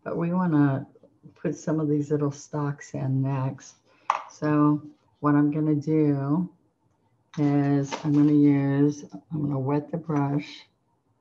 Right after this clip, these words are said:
I'm gonna get up coffee latte and siloed wicker white. This is the ten flat. Okay, so just think that this is a nine by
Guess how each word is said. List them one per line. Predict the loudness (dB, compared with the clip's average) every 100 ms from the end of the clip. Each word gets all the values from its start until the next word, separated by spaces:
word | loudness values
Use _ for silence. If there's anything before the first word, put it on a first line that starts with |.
| _ _ _ _ _ -6
I'm | 0
gonna | 2
get | 2 2
up | 0 -8
coffee | -4 -2 -2 -2
latte | -4 -4 -4 -2
and | 0 2 4 4 4 6 4 2 -2 -4 -2 0 -2
siloed | -4 -4 -2 -2 -2 -4 -4 -4 -6
wicker | -6 -8 -8
white. | -4 -2 0 -2 -6 -20 _ _ -2
This | 0 2
is | 4 4 2
the | -2 -2 -2
ten | -6 0 4 6 4 2
flat. | -4 -2 -2 -4 -8 _ _ _ _ _ _ _ _ _ _ _ _ _ _ _ _ _ _ _ _ _ _ _ _ _ _ _ _ _ _ _ _ _ _ _ _ _ _ _ _ _ _ -10
Okay, | -6 0 0
so | 0 -2
just | 0 -2 -2
think | 0 0 0 -2
that | -2 -2 0
this | -2 -2
is | -2
a | 2
nine | 4 4 4 6 6 6
by | 2 -2 -2